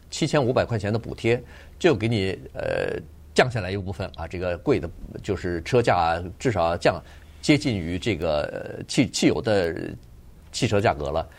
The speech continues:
然后再加上你别忘了省，省油啊，它就是所谓的，就是省汽油的钱呐。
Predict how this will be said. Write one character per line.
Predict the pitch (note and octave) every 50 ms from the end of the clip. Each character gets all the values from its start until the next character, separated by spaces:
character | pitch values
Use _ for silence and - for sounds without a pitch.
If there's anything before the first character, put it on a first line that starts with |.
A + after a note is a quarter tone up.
| - - - - -
然 | - A2+ B2 C#3 F#3+
后 | G#3+ A#3 G#3
再 | - F#3+ D#3+
加 | C3+ E3+ E3
上 | F#3 F#3+ C#3+
你 | A2
别 | F#2+ E2+ A#2+
忘 | E3+ F3+ D#3+ C3+
了 | G#2+ F2+ F2 G#2+
省， | - - - A2+ F#2 D#2+ D#2+ F2 - -
省 | - - - A2+ G2
油 | F#2 F2 - -
啊， | A#2+ A3+ A3 B2+ - - - - - - - -
它 | - - - - C3
就 | - F#3 D#3+
是 | C#3 D3
所 | - - A2+ A2+
谓 | C#3+
的， | D#3+ E3+ C#3+ A#2 A2+
就 | - - D3+ C3+
是 | - C3+
省 | B2+ - A2+ F#2+
汽 | F#2+ - - A#3
油 | F#3 B2
的 | D3+ G3+
钱 | - - - C#2+ C#2+
呐。 | F#2+ G#2+ F#2